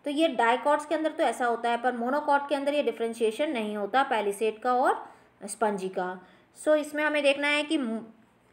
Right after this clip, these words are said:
एब्सेंट पूछ रहा है ना, मीन्स monocot पूछ रहा है। So monocot कौन सा है यहाँ पर?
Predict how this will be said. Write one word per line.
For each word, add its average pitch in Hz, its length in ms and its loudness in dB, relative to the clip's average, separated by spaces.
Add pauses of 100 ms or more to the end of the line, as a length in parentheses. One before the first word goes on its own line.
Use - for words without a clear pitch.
एब्सेंट 320 340 0
पूछ 254 200 -4
रहा 269 80 4
है 294 60 0
ना, 294 60 0
मीन्स 302 260 -4
monocot 285 600 0
पूछ 294 200 -6
रहा 294 100 2
है। 302 100 -2 (440)
So 294 60 4
monocot 302 560 0
कौन 311 200 2
सा 330 120 -2
है 320 80 2
यहाँ 311 180 2
पर? 330 300 -2